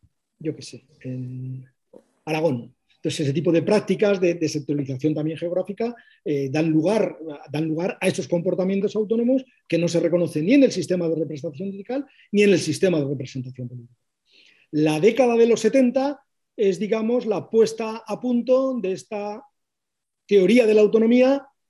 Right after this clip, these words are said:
expresada a partir de la, de la experiencia y de la riqueza de lo que habían sido las luchas durante la década de mil novecientos sesenta, que a su vez coincide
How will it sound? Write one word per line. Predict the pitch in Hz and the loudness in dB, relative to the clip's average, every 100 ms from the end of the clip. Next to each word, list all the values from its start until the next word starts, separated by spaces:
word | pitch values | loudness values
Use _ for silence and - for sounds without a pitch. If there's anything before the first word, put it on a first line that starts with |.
| _ _ _ _ _ _ _ _ _ _ _ _ _ _ | _ _ _ _ _ _ _ _ _ _ _ _ _ _
expresada | 196 - - 180 - 202 208 240 247 247 | -6 -4 0 0 0 0 0 -2 -4 -6
a | 180 | -4
partir | 190 165 156 208 208 | -2 -4 -2 -2 0
de | 196 208 226 | 4 4 4
la, | 233 190 214 226 226 208 185 160 - _ _ | 2 0 -4 -6 -6 -6 -6 -8 -14 _ _
de | 175 175 170 | -4 0 0
la | 170 165 160 160 156 170 _ _ _ _ - | 0 -2 -4 -6 -10 -14 _ _ _ _ -8
experiencia | 151 - 170 180 226 220 208 247 254 | -8 -4 0 4 4 4 2 2 2
y | |
de | 202 | 2
la | 170 | 2
riqueza | 147 156 165 208 226 | 0 0 2 2 0
de | 214 | -4
lo | 185 | -4
que | 165 | -2
habían | 165 | -4
sido | 165 185 | -2 -2
las | 170 151 | -2 -2
luchas | 165 185 160 | -4 -4 -4
durante | 165 165 185 185 185 _ _ 170 | -6 -6 -6 -6 -8 _ _ -4
la | 156 | -2
década | 151 156 156 156 | 0 -2 -4 -4
de | |
mil | 156 | -4
novecientos | 165 170 202 208 | -4 -4 -4 -4
sesenta, | 202 233 240 233 | -4 -2 -2 0
que | 254 | 2
a | 262 | 2
su | - 247 | 2 6
vez | 247 262 262 | 8 6 4
coincide | 196 190 233 240 247 262 | 0 0 -2 2 4 4